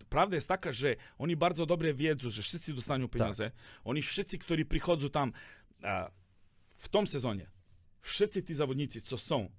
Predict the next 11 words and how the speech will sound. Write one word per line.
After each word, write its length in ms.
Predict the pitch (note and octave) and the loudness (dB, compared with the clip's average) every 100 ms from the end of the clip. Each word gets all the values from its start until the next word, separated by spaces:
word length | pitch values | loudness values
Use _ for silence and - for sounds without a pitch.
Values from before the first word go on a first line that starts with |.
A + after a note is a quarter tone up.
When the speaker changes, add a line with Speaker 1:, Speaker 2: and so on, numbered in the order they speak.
| - | -8
Speaker 1:
w 60 | |
Zielonej 320 | A2 A#2 A2+ G2+ | -4 -2 -2 -2
Górze, 280 | A2 C#3 B2 | -2 -2 -2
nikt 220 | F#3 E3+ | -4 -4
nie 80 | C#3 | -8
przyszedł 340 | C#3 - A2 | -6 -6 -6
dlatego, 400 | G#2+ - G#2+ E2 | -8 -6 -8 -8
że 240 | - F#2+ - - - _ _ _ | -10 -10 -12 -20 -20 _ _ _
klub 300 | B2 A#2 - - _ | 0 0 -2 -16 _
nie 120 | F#2+ | -8
płaci, 420 | F2 F#2+ F2 B2+ | -4 -4 -4 -10